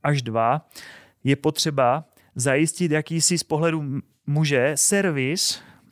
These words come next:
a nejenom muže, ideální je, kdyby to byly potom i babičky a dědečci, no, když dneska ty komunity, rodiny jsou tak jako roztrhaný, tak, eh, zajistit servis té matce, to znamená,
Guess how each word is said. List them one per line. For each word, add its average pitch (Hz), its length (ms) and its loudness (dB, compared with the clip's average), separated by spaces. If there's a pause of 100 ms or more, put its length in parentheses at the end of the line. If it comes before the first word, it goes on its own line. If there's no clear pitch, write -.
a 127 40 -2
nejenom 151 280 2
muže, 156 300 0
ideální 143 420 0
je, 139 140 -2
kdyby 135 240 -2
to 123 300 -2
byly 131 340 0
potom - 340 -2
i 123 60 -6
babičky 123 500 -2
a 113 60 2
dědečci, 131 500 -2
no, 107 240 -2
když 113 440 -2
dneska 117 380 0 (180)
ty - 120 -2
komunity, 120 540 -2
rodiny 117 320 -2
jsou 120 160 -4
tak 117 140 -2
jako 123 200 -2
roztrhaný, 135 640 -2 (840)
tak, 123 300 -2
eh, 117 180 0
zajistit 156 460 -2
servis 175 460 0
té 160 240 0
matce, 143 420 -2
to 127 120 -4
znamená, 139 640 0